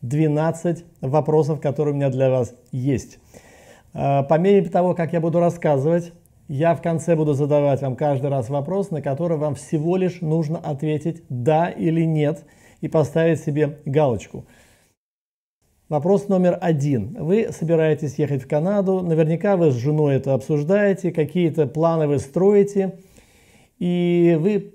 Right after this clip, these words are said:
имеете примерное представление, по какому принципу вы будете подбирать свое первое начальное для вас жилье.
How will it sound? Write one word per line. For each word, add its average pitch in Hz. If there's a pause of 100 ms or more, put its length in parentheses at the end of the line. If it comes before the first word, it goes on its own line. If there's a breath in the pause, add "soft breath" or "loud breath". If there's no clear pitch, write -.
(120)
имеете 180
примерное 180
представление, 156
по 170
какому 156
принципу 175
вы 156
будете 160
подбирать 151
свое 143
первое 175
начальное 156
для 139
вас 127
жилье. 127